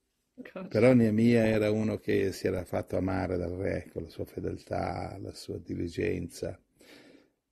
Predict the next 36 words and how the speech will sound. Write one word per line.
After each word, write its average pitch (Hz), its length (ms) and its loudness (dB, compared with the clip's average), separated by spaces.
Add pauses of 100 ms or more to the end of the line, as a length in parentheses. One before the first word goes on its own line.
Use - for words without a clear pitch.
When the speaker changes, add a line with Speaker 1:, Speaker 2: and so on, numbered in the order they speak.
Speaker 2:
E 117 100 10
dice: 110 340 6
"Beh, 110 480 6
son 98 180 -4
triste 95 400 -6
perché - 300 -10
devo 98 180 -6
ricostruire 95 640 -4
Gerusalemme." 98 960 -8
E - 80 -12
qua, - 160 -8
insomma, 101 320 2
lunga, 92 260 -4
lunga 92 240 -2
storia. 92 280 -2
Leggete 98 400 4
Neemia 92 340 0
capitolo 90 460 -6
uno 90 160 -4
e 90 60 -4
due. 90 260 -6 (1000)
Leggete 92 360 0
tutto 98 260 -6
il 90 60 -8
cap-, - 320 -12
tutto - 300 -14
il 95 80 -6
libro. 92 320 -6 (880)
E 196 80 10
il 175 60 10
re 127 280 10
gli, 98 260 4
gli 90 140 -6
conce-, 90 640 -4
con-, 92 640 -8 (440)
gli, 92 680 2